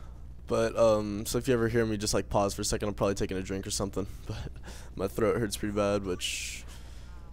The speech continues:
you know, kinda sucks. But I still wanna bring you guys a commentary just 'cause I haven't uploaded in a while, so here you go. Uh, so anyways, the commentary I'm gonna be doing today is actually one I've actually been, I said actually a lot right there,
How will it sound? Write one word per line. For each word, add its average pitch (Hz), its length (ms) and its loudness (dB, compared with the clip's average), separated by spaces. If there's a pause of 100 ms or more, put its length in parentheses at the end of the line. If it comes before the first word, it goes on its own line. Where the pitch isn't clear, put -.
you 82 60 -8
know, 76 140 -2
kinda 110 220 -2
sucks. - 380 -2
But - 280 0
I - 40 -2
still - 180 4
wanna 127 160 4
bring 120 160 2
you 113 60 2
guys 110 160 4
a - 20 0
commentary 107 400 2
just 104 140 -2
'cause 113 120 0
I 107 40 4
haven't 95 180 2
uploaded 101 400 2
in 101 80 0
a 101 60 0
while, 98 320 4
so 95 340 0 (420)
here 110 120 2
you 117 80 2
go. 107 140 6 (420)
Uh, 104 200 4
so - 140 4
anyways, 123 240 4
the 107 60 -2
commentary 120 720 2
I'm 107 340 2
gonna 113 220 2
be 110 100 -2
doing 110 220 0
today 107 240 4
is 104 80 2
actually 131 260 2
one 117 160 4
I've 107 120 4
actually 104 460 0 (200)
been, 98 180 0 (140)
I - 20 0
said - 180 0
actually 90 300 -2
a 87 40 0
lot 95 200 0
right 87 160 -6
there, 85 220 -2